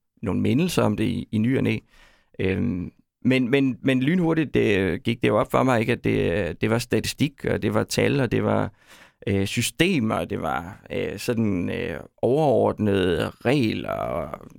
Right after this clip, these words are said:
konstruktioner, vi var i gang med at beskæftige os med. Og det kunne jeg lynhurtigt mærke ikke, øh, interesserede mig.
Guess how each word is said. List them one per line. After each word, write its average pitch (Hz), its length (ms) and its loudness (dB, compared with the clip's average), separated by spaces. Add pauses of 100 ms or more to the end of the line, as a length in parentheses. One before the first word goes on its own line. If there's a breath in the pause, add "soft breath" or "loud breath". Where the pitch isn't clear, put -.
(340)
konstruktioner, 110 880 0
vi 107 140 0
var 98 80 2
i 98 40 0
gang 123 240 2
med 120 80 2
at 101 180 2
beskæftige 151 440 -2
os - 120 -6
med. 113 180 2 (800 soft breath)
Og - 100 0
det 196 80 4
kunne 180 140 2
jeg 135 80 4
lynhurtigt 135 380 2
mærke 110 280 2
ikke, 95 440 2
øh, 67 100 4
interesserede 113 440 2
mig. - 140 -8